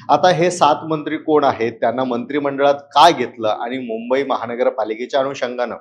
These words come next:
त्यांचा काय आणि कसा परिणाम होईल, या संदर्भात या व्हिडिओच्या माध्यमातून चर्चा करूया. आता,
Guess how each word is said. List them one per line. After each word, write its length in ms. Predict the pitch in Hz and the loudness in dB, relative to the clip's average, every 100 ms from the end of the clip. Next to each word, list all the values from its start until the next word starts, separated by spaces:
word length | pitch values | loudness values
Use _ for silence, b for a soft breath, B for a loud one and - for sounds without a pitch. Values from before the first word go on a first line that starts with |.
| b b b _ | b b b _
त्यांचा 400 | 127 135 - 170 | 0 0 4 2
काय 340 | 170 156 160 | 4 2 2
आणि 180 | 151 156 | 2 0
कसा 360 | 160 143 139 165 | 0 -2 2 0
परिणाम 560 | 165 143 139 147 151 117 _ _ | 2 2 2 0 -2 -8 _ _
होईल, 300 | 127 156 107 b b b _ | 2 2 -2 b b b _
या 220 | 135 165 | 4 4
संदर्भात 520 | - 143 139 139 147 151 | 2 -2 0 2 2 4
या 140 | 131 131 | 4 4
व्हिडिओच्या 440 | 120 113 120 131 | 4 -2 0 0
माध्यमातून 520 | 117 101 104 101 147 | 0 -2 -4 -4 -8
चर्चा 320 | 160 120 - | -2 -2 -2
करूया. 380 | 98 - 98 92 | -10 -8 -8 -6
आता, 300 | 95 131 127 | -4 0 0